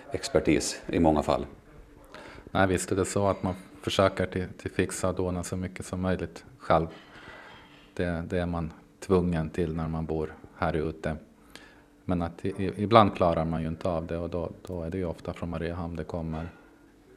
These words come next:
Speaker 2: Men, men så mycket som möjligt själv eller goda, goda grannar eller även här på Vårdö finns det en, en par duktiga servicekillar som kan,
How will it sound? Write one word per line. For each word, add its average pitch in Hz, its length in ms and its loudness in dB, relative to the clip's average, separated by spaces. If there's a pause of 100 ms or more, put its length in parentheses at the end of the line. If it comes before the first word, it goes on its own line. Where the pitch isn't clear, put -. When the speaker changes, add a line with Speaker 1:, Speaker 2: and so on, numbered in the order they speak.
(160)
Speaker 2:
Men, 87 240 2
men 90 300 0
så 107 140 4
mycket 123 300 4
som 95 200 2
möjligt 82 760 0
själv 85 400 6
eller 90 460 2 (680)
goda, 90 360 0 (1040)
goda 110 280 10
grannar 101 420 10
eller 92 380 6 (540)
även 90 440 0 (600)
här 87 180 -6
på 98 120 -4
Vårdö 85 320 2
finns 87 320 -8
det 82 80 -6
en, 82 160 -6 (180)
en 90 160 -8
par 85 200 -4
duktiga 82 480 -6 (320)
servicekillar 82 720 -2
som 87 160 -6
kan, 82 260 -4